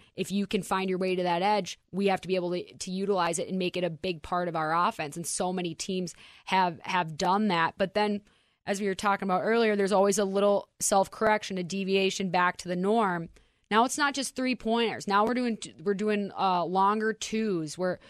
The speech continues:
especially when we're talking about, like, the Phoenix Suns and the Devin Bookers and the,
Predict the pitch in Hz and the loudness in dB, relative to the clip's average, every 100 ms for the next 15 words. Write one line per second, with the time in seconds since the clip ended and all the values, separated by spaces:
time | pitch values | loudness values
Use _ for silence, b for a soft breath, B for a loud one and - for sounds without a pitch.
0 | B B 175 - - 214 240 220 214 202 | B B -6 -2 0 0 0 -2 0 -2
1 | 202 196 202 202 170 180 180 - 196 202 | 0 -2 -2 -2 -2 -4 -8 -8 -6 -4
2 | - - 226 240 233 190 180 160 180 180 | -2 -2 2 2 2 0 -4 -4 -6 -4
3 | 185 196 214 233 214 196 185 170 180 180 | -4 -4 -4 -4 -4 -4 -4 -6 -6 -6
4 | 175 | -6